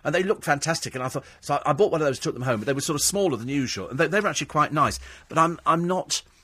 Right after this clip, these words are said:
I'm not a fan of eggs. If I have them, they have to be cooked on both sides. If I'm having a fried egg, I don't want anything that runs. I can't do, when I was younger, runny, runny yolks were the big thing.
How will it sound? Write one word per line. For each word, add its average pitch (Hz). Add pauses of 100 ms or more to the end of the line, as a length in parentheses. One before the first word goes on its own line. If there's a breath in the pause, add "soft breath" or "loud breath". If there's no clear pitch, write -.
(280 soft breath)
I'm 160
not 175
a 180
fan 185
of 101
eggs. 82
If 139
I 160
have 190
them, 90 (640)
they 117
have 151
to 131
be 139
cooked -
on 131
both 127
sides. 87
If -
I'm 131
having 131
a 120
fried 120
egg, 90 (300 loud breath)
I 123
don't 139
want 147
anything 160
that 127
runs. 123
I 107
can't 160
do, 135
when 160
I 233
was 175
younger, 180 (380 soft breath)
runny, 170 (160)
runny 160
yolks 135
were 135
the 127
big 127
thing. 117